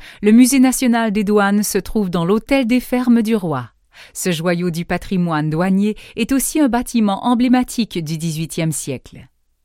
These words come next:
Il a été construit entre dix-sept cent trente-cinq et dix-sept cent trente-huit, spécialement pour accueillir la ferme générale,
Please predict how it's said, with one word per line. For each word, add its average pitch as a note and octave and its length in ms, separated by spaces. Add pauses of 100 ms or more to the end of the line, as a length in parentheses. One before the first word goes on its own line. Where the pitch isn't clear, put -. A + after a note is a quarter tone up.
(840)
Il G3 160
a F#3 80
été G3 160
construit A3 500
entre D#3+ 260
dix-sept A3+ 380
cent C4+ 160
trente-cinq B3+ 640
et E3 60
dix-sept A#3 360
cent G3 180
trente-huit, A#3+ 640 (240)
spécialement D4+ 720
pour D4+ 160
accueillir G3 500
la D#3 120
ferme D3+ 400
générale, E3+ 640